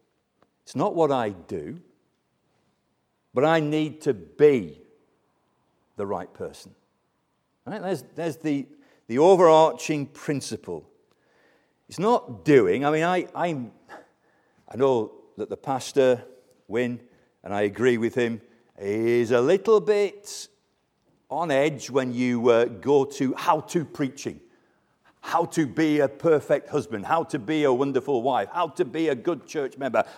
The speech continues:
how to, how to, how to, do, do, do, do, do. No, that's, that's religion. Do in order to be. But true Christianity is be,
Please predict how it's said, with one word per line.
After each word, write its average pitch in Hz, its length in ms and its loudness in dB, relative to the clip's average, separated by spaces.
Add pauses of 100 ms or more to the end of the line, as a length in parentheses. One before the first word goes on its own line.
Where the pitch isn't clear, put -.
how 185 220 2
to, 170 260 0
how 160 220 0
to, 156 240 -2
how 135 200 0
to, 104 220 -10
do, 165 260 4
do, 151 240 2
do, 143 260 -4
do, 127 220 -4
do. 113 260 -2 (1500)
No, 117 300 -4 (840)
that's, - 360 -10
that's 202 280 -10
religion. 135 540 0 (760)
Do 165 400 8
in 139 200 -2
order 135 200 -2
to 120 140 -2
be. 98 340 0 (1000)
But 151 160 -6
true 277 220 0
Christianity 170 880 -2
is - 160 -8 (560)
be, 214 360 -6